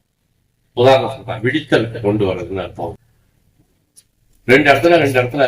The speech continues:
கொஞ்சம் கொஞ்சம் சட்டையை போட்டு கொளுத்துறீங்க, பத்திக்கிட்டு எரியுது. ஒரு இடத்துல எரிய ஆரம்பிக்கும் போது கொஞ்சோண்டு தண்ணியை தெளிச்சிடுறீங்க,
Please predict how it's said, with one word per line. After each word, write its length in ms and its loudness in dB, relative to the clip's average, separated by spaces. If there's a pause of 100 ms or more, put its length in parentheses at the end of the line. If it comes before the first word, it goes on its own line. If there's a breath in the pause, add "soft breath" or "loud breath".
கொஞ்சம் 240 -8
கொஞ்சம் 220 -6
சட்டையை 340 -8
போட்டு 220 -12
கொளுத்துறீங்க, 500 -6 (2250)
பத்திக்கிட்டு 420 0
எரியுது. 320 0 (1800)
ஒரு 200 6
இடத்துல 420 2
எரிய 360 2
ஆரம்பிக்கும் 480 -2
போது 540 -12
கொஞ்சோண்டு 400 -2
தண்ணியை 300 0
தெளிச்சிடுறீங்க, 540 -6